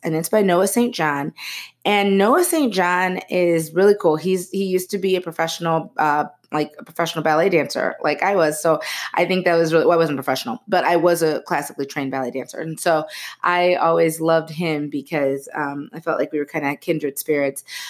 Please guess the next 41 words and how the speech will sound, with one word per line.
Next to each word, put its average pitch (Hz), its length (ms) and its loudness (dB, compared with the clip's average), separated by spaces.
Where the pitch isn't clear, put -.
But 202 160 2
he 262 600 2
introduces 165 1000 0
the 160 220 -2
idea 156 580 0
of 151 120 -6
affirmations 156 1200 -2
in 156 180 -4
his 156 200 -2
book, - 320 -4
The 143 80 -10
Secret 151 360 -6
Code 143 200 -4
of 143 80 -10
Success. - 580 -10
And 196 100 2
I 196 60 2
know 208 160 4
you've 226 160 4
probably 190 320 4
heard 175 180 4
of 160 120 0
affirmations, 135 920 -2
you 139 80 -6
know, 135 160 -4
like, 131 240 -8
"I 147 220 -8
am 147 600 -10
a - 40 -18
happy 160 360 -4
person 143 480 -6
all 147 160 -6
the 139 80 -10
time." 127 360 -10
You 160 100 2
know, 160 60 2
you 165 120 0
say 165 200 0
all 170 120 2
these 165 180 -4
things, 147 480 -6